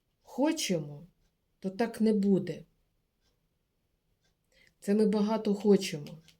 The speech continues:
І, е, можливо, вони там якось, е, домовляться.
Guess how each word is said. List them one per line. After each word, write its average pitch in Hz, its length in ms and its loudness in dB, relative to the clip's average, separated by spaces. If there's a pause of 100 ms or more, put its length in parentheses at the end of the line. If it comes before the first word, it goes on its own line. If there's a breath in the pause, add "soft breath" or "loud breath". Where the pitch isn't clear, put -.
(4000 soft breath)
І, 220 440 0
е, 185 600 4 (320)
можливо, 233 520 4
вони 247 260 4
там 233 200 0
якось, 226 520 0
е, 190 260 4
домовляться. 202 1080 0